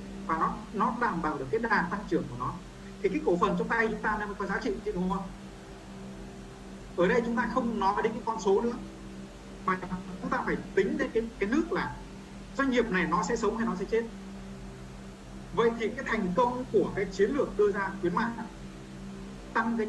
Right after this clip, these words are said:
chiết khấu lên, đấy là chúng ta đã duy trì được doanh nghiệp của chúng ta phát triển ổn định.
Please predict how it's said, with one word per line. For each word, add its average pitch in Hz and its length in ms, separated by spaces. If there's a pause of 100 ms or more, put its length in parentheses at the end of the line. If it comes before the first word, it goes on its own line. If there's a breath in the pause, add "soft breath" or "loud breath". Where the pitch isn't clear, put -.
chiết 285 140
khấu 196 160
lên, 208 220 (680)
đấy 170 140
là - 140
chúng 180 100
ta 202 80
đã 190 200
duy 233 180 (140)
trì 180 220
được 156 180
doanh 180 140
nghiệp 170 200
của - 60
chúng - 160
ta - 160
phát - 60 (120)
triển - 120 (840)
ổn 156 160
định. 185 140